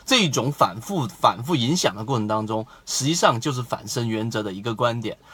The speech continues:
那么好，你明白了索罗斯这一个核心观点了，就是不确定性原则里面的第一个可错性，第二个反身性原理。那么在我们的交易过程当中，怎么样去，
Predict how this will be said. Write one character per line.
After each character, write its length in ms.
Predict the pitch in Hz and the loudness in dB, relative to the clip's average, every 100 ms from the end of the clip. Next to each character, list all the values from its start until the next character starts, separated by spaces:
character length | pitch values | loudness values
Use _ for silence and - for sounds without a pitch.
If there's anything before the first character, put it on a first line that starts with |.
| - | 0
那 80 | 190 | 6
么 60 | 170 | 6
好， 220 | 107 - - - _ | 4 -8 -14 -20 _
你 280 | 139 143 131 | 4 6 6
明 300 | 143 208 220 | 4 4 6
白 220 | 139 147 | 8 8
了 360 | 147 127 92 - | 6 6 4 -2
索 200 | - 117 | 0 2
罗 140 | 143 | 2
斯 180 | 139 147 | 0 -2
这 140 | 170 | 0
一 120 | 135 | 0
个 80 | 117 | 0
核 140 | 120 117 | -2 -2
心 160 | 135 | 0
观 160 | 131 135 | 2 2
点 140 | 117 | 0
了， 100 | 87 | -6
就 100 | - | -8
是 280 | 113 113 98 - | -6 -6 -6 -6
不 80 | 139 | -4
确 220 | 135 240 | 0 2
定 160 | 170 143 | 4 2
性 160 | 143 | 2
原 160 | 117 113 | 0 0
则 100 | 113 | -2
里 120 | 104 | -2
面 120 | 104 | -2
的 80 | 107 | -2
第 200 | 110 170 | 0 0
一 40 | 131 | 2
个 160 | 135 | 0
可 260 | 104 - 92 | 0 -4 -4
错 260 | - 170 | 0 2
性， 260 | 123 156 104 - - - | 2 0 -2 -10 -20 -12
第 140 | - 196 | 4 8
二 100 | 143 | 8
个 280 | 123 127 - | 6 0 0
反 280 | - 95 | 0 0
身 200 | 107 151 | 0 0
性 200 | 156 165 | 0 0
原 280 | 110 107 113 | 0 0 -2
理。 120 | 104 - - - | -6 -12 -20 0
那 100 | 226 | 4
么 100 | 233 | 6
在 140 | 233 247 | 6 6
我 160 | 123 | 4
们 140 | 104 131 | 2 0
的 60 | |
交 220 | 151 180 | 4 4
易 120 | 196 175 | 4 2
过 160 | 170 | 2
程 100 | 117 | 4
当 160 | 127 131 | 2 2
中， 180 | 131 135 | 0 0
怎 160 | 113 | 0
么 80 | 113 | 0
样 160 | 180 165 | 0 0
去， 300 | 170 123 | 0 -2